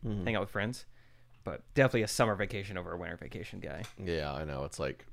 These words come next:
Speaker 1: skiing always sounds fun, but it's like, or we could go
Speaker 2: Anywhere
Speaker 1: to
Speaker 2: else.
Speaker 1: Mexico.
Speaker 2: <clears throat> Yeah. And skiing's, I'm just so social, especially on vacation, that it's kinda hard to talk to your friends when you're skiing.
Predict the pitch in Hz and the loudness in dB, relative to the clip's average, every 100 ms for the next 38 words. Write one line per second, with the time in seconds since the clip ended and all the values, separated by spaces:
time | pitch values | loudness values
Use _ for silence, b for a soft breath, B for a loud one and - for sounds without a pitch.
0 | - - - - b b b b - - | -16 -16 -16 -16 b b b b -4 2
1 | 131 120 98 - 95 90 87 - 95 92 | 4 6 6 4 4 4 2 2 2 2
2 | 80 85 78 113 107 98 95 80 87 82 | 0 -4 0 4 4 4 -2 0 2 2
3 | 80 - - - - - - - - 123 | 0 -4 -14 -20 -20 -20 -20 -18 -4 -2
4 | 107 85 73 82 - - 78 80 - - | -2 -4 -6 -10 -8 -4 -2 -4 -6 -14
5 | b b b b - 78 85 - - 67 | b b b b -8 -6 -4 -6 -4 0
6 | 277 247 - 123 - 110 92 - - b | 4 6 6 4 0 4 4 2 -4 b
7 | b b - 185 208 - 208 165 - 185 | b b 4 6 6 4 0 2 4 6
8 | 202 - 147 - - 151 165 120 107 - | 6 6 4 6 8 8 8 6 4 4
9 | 143 147 120 110 - 120 - 107 104 - | 4 4 4 4 4 2 2 2 2 0
10 | - - - - 202 220 208 147 120 - | -4 -2 -2 2 6 8 8 4 0 2
11 | 117 127 - 113 101 123 113 107 113 101 | 4 4 4 0 2 4 4 2 0 -2
12 | - 113 - | -2 -2 -2